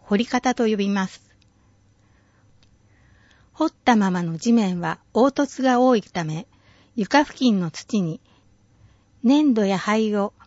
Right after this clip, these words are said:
混ぜて突き固め、張り床という平らな床面を造成しました。この一手間が暮らしに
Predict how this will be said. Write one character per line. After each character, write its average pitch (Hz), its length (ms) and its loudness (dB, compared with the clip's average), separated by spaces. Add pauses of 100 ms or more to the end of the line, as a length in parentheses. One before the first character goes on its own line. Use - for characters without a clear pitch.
混 269 120 2
ぜ 262 120 2
て 185 160 -6
突 - 160 -16
き 226 140 -8
固 226 300 -2
め、 170 200 -6 (380)
張 196 140 -4
り 240 160 2
床 254 280 -2
と 240 160 0
い 226 220 0
う 208 80 -8 (100)
平 269 220 2
ら 277 160 4
な 277 100 4
床 262 300 2
面 240 320 4
を 226 80 -2
造 220 200 2
成 226 220 0
し - 160 -4
ま 208 160 0
し - 120 -8
た。 151 200 -10 (880)
こ 233 120 2
の 285 140 6
一 330 240 -2
手 262 140 2
間 196 160 2
が 156 240 -6
暮 226 160 -2
ら 240 80 2
し - 140 -4
に 226 260 0